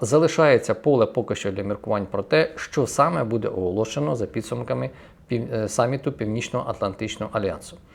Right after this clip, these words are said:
Ми сьогодні разом із колегами, про що я вам анонсував ще вчора, дуже детально обговорювали цю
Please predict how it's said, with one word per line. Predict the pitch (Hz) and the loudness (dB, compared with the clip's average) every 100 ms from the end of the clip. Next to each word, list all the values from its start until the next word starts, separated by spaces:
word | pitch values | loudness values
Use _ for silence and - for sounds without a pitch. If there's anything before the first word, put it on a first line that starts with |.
| - - - | -20 -12 2
Ми | 202 | 4
сьогодні | 208 165 160 139 | 4 2 4 4
разом | 131 139 127 | 4 4 0
із | - | -2
колегами, | 147 214 160 127 113 | 0 2 0 -4 -2
про | 117 | -2
що | - 120 | 0 -2
я | 107 | 0
вам | 107 104 | -2 -4
анонсував | 104 101 110 107 | -6 -6 -2 -2
ще | - | -2
вчора, | 113 - 165 135 - - - _ | -4 2 2 2 0 -18 -20 _
дуже | 110 110 156 180 | -6 0 4 4
детально | 165 160 135 135 139 | 2 6 6 6 0
обговорювали | 113 110 107 110 110 107 | 0 -2 0 0 0 -2
цю | 104 - 110 107 | -4 -4 -4 -4